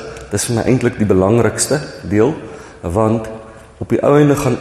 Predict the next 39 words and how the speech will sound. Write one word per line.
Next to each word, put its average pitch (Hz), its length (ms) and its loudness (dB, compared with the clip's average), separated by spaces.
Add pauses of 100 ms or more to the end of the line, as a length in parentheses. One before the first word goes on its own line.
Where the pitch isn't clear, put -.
al 156 80 2
die 139 160 0
ander 143 320 2
goeters - 400 0
is 101 240 0
nou 104 140 2 (340)
oor 117 160 4
net 123 380 0 (260)
droë 120 300 4
geskiedenis, 104 680 -2
né? 107 160 -2 (800)
Maar 104 240 0 (880)
punt 131 320 2
tien 165 320 6
gaan 123 240 2
oor 113 80 2
hoe 117 240 0
integreer 131 560 2
ons 110 240 0
dit 98 240 -2
dan 98 160 -2
nou 98 160 -4 (320)
in 95 240 -2
ons 104 240 0
lewe. 76 240 -4 (400)
Goed, - 160 -2
so - 80 2
ek 151 160 0
gaan 151 240 4
probeer 120 400 4
om 110 160 2 (160)
te 113 160 4
jaag 95 480 2 (540)
deur 113 240 2
hierdie 113 320 2
eerste 131 380 2 (260)
nege, 117 380 2 (720)
sodat 117 320 2
ons 110 300 2